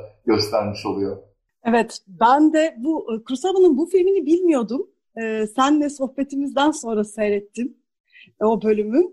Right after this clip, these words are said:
Speaker 2: ve, e, inanamadım. Yani ne yaptığına inanamadım hakikaten. Özellikle, e, ben dinleyicilerimize sadece o bölümü belki, yani filmi kesinlikle seyretsin ama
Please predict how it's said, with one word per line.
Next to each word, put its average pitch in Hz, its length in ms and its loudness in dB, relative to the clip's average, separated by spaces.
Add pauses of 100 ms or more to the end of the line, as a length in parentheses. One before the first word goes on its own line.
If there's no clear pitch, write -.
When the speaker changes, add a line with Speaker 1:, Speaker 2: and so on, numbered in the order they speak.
(100)
Speaker 2:
ve, 214 140 0
e, 220 600 0 (280)
inanamadım. 214 800 0
Yani 196 380 -4
ne 277 60 2
yaptığına 359 560 4
inanamadım 277 560 2
hakikaten. 196 600 -8
Özellikle, 262 640 2 (640)
e, 214 180 0
ben 226 320 0
dinleyicilerimize 349 720 4 (260)
sadece 494 440 2
o 349 200 2
bölümü 302 280 4
belki, 202 200 0
yani 202 120 -12
filmi 247 200 -2 (180)
kesinlikle 285 360 2
seyretsin 247 340 -4
ama 247 320 2